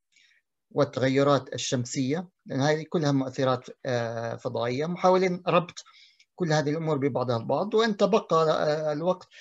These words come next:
سأتكلم تحديدا عن الاحترار العالمي أو الاحتباس الحراري كما يقال بإيجاز، لكي نعرف ما هي، آه، هذه الظاهرة، هل هناك تأثير للبشر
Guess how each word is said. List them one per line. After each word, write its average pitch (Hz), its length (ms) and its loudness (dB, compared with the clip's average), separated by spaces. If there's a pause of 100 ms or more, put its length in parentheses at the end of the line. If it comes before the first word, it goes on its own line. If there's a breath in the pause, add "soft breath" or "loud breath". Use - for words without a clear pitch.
(180 loud breath)
سأتكلم 175 580 2
تحديدا 170 420 0
عن 156 500 0
الاحترار 151 840 2
العالمي 120 1300 0
أو 117 260 -8
الاحتباس 127 600 -6
الحراري 123 400 -2
كما 107 280 -8
يقال 131 380 -2 (640 loud breath)
بإيجاز، 151 760 2
لكي 156 260 0
نعرف 147 520 2
ما 139 260 4
هي، 143 160 4
آه، 123 540 0
هذه 123 180 -4
الظاهرة، 123 320 0
هل 135 120 4
هناك 139 240 2
تأثير - 360 -4
للبشر 123 600 2